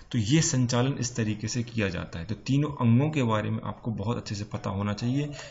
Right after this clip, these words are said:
क्योंकि ये क्वेश्चन आ चुका है कि डब्ल्यूएचओ की संरचना को समझाइए। तो संरचना में ये तीनों तत्वों के बारे में आपको समझाना पड़ेगा। पहला क्या होगा? विश्व स्वास्थ्य सभा।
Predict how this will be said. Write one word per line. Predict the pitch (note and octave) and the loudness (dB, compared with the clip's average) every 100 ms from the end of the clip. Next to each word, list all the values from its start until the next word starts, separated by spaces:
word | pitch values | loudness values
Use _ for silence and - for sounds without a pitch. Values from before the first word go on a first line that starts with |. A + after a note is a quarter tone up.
| - | -2
क्योंकि | B2 B2 | 0 2
ये | A#2 | 0
क्वेश्चन | A#2 A2+ - B2 - | 2 -4 -2 -4 -4
आ | A2+ | -6
चुका | - A#2 B2 | -4 -4 -2
है | C3+ | -2
कि | C#3+ | -2
डब्ल्यूएचओ | C3 A2+ G#2+ A2+ A2 B2 | -2 -2 -2 -2 -2 -4
की | C3+ | -2
संरचना | A#2+ - A2 A2+ A#2+ A#2 | -2 0 0 0 2 0
को | A#2+ | 0
समझाइए। | A2 G2+ F#2+ F#2 F#2 F#2+ - - - | -4 -4 -4 -6 -6 -8 -12 -20 -10
तो | - | -8
संरचना | - G#2+ A#2 A#2+ A#2+ A#2+ | -2 0 2 2 2 2
में | C3+ | 2
ये | C3+ | -2
तीनों | C3 - D3 D3 | -4 0 2 2
तत्वों | B2+ B2 A#2 | 0 -2 -2
के | A2+ A#2 | -2 -2
बारे | G#2+ G#2 | -2 0
में | A#2+ | 0
आपको | A#2+ G#2 - A2+ | 0 -4 -6 -6
समझाना | G2 F2+ F2+ G#2 | -4 -4 -4 -4
पड़ेगा। | G#2 F#2 F#2 F#2 G2+ - - - | -4 -4 -4 -8 -12 -18 -18 -2
पहला | A2 A#2 | 0 2
क्या | A#2+ B2 | 0 0
होगा? | A#2+ A#2+ | 0 0
विश्व | G#2 G#2 A#2 - | -2 0 -2 -4
स्वास्थ्य | A2+ A2 A2 - - | -6 -2 -2 -4 -10
सभा। | - G2 F2+ - | -6 -6 -6 -12